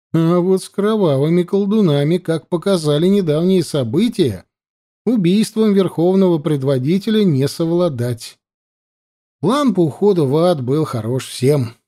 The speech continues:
Вот только Джован точно знал, что ему не стоит его воплощать в жизнь. Дух ада не потерпит даже временного отказа от завоеванных территорий.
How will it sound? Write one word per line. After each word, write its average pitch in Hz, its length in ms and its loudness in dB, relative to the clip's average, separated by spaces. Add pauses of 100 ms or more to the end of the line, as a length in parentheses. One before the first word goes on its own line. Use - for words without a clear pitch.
(1000)
Вот 139 280 -4
только 170 280 0
Джован 151 640 0 (640)
точно 151 400 0
знал, 156 340 2
что - 160 -6
ему 139 200 0
не 151 120 2
стоит 170 460 2
его 135 260 0
воплощать 131 680 -2
в 113 100 -2
жизнь. 120 500 -2 (1040)
Дух 170 520 0
ада 185 340 2
не 175 160 2
потерпит 156 720 -2
даже 160 320 0
временного 151 800 2
отказа 123 500 -4
от 123 80 -2
завоеванных 131 760 0
территорий. 139 760 -2